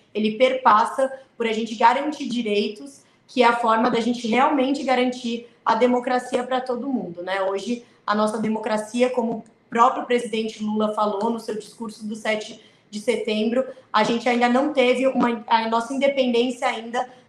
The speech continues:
não foi acabada, né? A nossa democracia ainda não está consolidada. E é preciso que a gente busque, é, esses caminhos, é, com muita obstinação. E eu tenho certeza que o ministro Fernando Haddad e todos os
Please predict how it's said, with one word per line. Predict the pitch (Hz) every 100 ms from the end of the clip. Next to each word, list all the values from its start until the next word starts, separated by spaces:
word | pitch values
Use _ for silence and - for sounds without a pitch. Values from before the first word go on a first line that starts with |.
| -
não | 233 262
foi | - 262
acabada, | 254 269 226 196 180 180 175
né? | 196 202 202
A | 208
nossa | 208 214 214
democracia | 254 269 269 214 214 247 240 208 - _ -
ainda | 226 233
não | 233 247 359
está | - 254 247
consolidada. | 247 240 233 226 202 170 170 - _ _ -
E | 214
é |
preciso | 214 214 240
que | -
a | 240
gente | 240 240
busque, | 208 233 247 - 269 - _ _
é, | 214 214 214 208 202 208
esses | 220 - 220
caminhos, | - 226 208 208 233 240 - _ _
é, | 202 202 196
com | 214
muita | 226 240 269 277
obstinação. | 247 - 247 277 - 190 170
E | 185
eu |
tenho | 190 214
certeza | 254 247 226 226
que | 262
o | 247
ministro | 220 214 -
Fernando | 214 220 214 208
Haddad | 208 196 196 220 -
e | -
todos | 208 226 240
os | 214 -